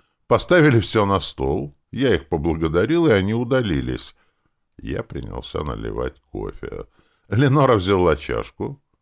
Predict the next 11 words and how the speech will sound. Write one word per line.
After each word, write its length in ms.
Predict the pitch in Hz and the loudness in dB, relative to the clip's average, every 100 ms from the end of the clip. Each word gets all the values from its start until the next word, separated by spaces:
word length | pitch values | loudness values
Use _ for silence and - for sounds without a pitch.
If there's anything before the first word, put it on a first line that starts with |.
| _ _ - | _ _ -12
сделала 480 | 71 107 90 64 | -8 -4 -4 -4
несколько 580 | 67 67 62 65 - 67 | -4 -6 -8 -10 -8 -8
глотков 520 | 62 65 67 - 139 - - | -6 -4 -6 -4 -6 -8 -10
и 120 | 101 | -8
заговорила 840 | 85 87 95 101 98 87 58 53 50 | -8 -6 -2 2 2 0 -4 -8 -8
душевно. 640 | 62 - 57 50 50 50 _ _ _ _ _ - | -10 -8 -8 -8 -14 -16 _ _ _ _ _ -10
"Вих, 480 | 78 76 64 - - _ _ - | -8 -6 -8 -14 -20 _ _ -12
не 160 | 95 | -6
обижайся, 580 | 101 95 110 120 110 - | -6 -4 -6 -6 -8 -10
пожалуйста. 760 | - 58 55 50 50 - 50 - _ _ _ | -8 -8 -6 -8 -10 -12 -14 -14 _ _ _
Понимаешь, 600 | 127 120 139 151 - | -2 0 2 0 -2